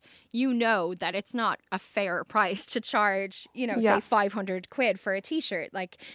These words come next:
Speaker 1: you know,
Speaker 2: Yeah.
Speaker 1: unless it's all, you know, I don't know, gee, made out of, like, spun
Speaker 2: Gold.
Speaker 1: gold or something.
Speaker 2: <laughs>
Speaker 1: Yeah, exactly. There's really no justification for that as a fair price. You're paying for the brand or whatever, and, you know, fine.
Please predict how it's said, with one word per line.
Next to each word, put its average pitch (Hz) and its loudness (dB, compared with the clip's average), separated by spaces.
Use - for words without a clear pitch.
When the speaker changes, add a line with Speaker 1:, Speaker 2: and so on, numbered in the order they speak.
Speaker 1:
you 233 -2
know, 220 0
Speaker 2:
Yeah. 202 2
Speaker 1:
unless 240 2
it's - -6
all, 196 -2
you 202 -8
know, 156 -8
I 160 -6
don't 175 -12
know, 131 -12
gee, 180 -14
made 185 -8
out 180 -6
of, 175 -14
like, 175 -14
spun - 4
Speaker 2:
Gold. 190 4
Speaker 1:
gold 226 8
or 269 6
something. 233 2
Speaker 2:
<laughs> 233 2
Speaker 1:
Yeah, 220 6
exactly. 220 0
There's 277 6
really 294 0
no 233 4
justification 226 -2
for 233 -6
that 185 2
as 185 -4
a 190 -6
fair 190 -2
price. 185 2
You're 214 -4
paying 240 -2
for 202 -10
the 180 -6
brand 165 -2
or 160 -6
whatever, 151 -6
and, 113 -10
you 202 -8
know, 175 -10
fine. 165 -4